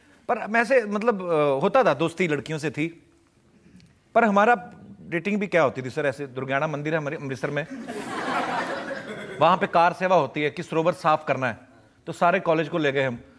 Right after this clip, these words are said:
तो मैं लड़की को देख रहा हूँ, लड़की मेरे को, हम दोनों एक दूसरे को देख के मिट्टी खोद रहे हैं। तो ये मैं,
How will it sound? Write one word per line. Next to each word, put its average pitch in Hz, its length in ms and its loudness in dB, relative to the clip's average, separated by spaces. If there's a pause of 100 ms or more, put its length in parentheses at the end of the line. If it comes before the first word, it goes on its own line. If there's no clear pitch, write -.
(140)
तो 170 80 -6
मैं 170 140 2
लड़की 160 260 0
को 185 80 0
देख 175 140 2
रहा 170 80 2
हूँ, 180 100 2
लड़की 160 180 -4
मेरे 170 160 0
को, 190 80 0
हम 185 100 -2
दोनों 180 160 2
एक 170 80 0
दूसरे 160 160 -2
को 180 60 2
देख 165 140 0
के 180 80 2
मिट्टी 165 220 0
खोद 135 220 2
रहे 131 100 2
हैं। - 300 -6
तो 202 60 4
ये 233 220 6 (4000)
मैं, 247 320 6